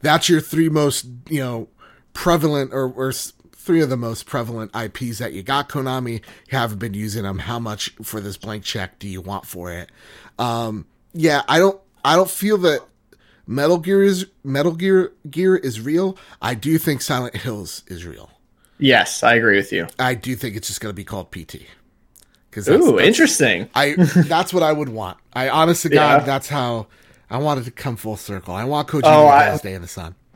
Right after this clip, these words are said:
Speaker 2: <laughs> On a personal level, I hope that's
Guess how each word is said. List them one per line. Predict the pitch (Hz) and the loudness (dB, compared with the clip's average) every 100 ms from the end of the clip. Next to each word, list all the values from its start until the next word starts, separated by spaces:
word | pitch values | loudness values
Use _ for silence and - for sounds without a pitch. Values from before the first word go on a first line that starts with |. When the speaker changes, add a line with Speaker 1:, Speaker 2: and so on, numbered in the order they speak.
| _ _ | _ _
Speaker 2:
<laughs> | - 233 - 214 | -2 0 0 2
On | 196 180 | 4 6
a | 175 | 4
personal | - 190 185 220 208 196 | 4 4 6 6 6 8
level, | 208 190 202 | 8 8 6
I | 170 156 | 6 6
hope | 135 180 165 165 | 4 2 2 0
that's | 165 | -8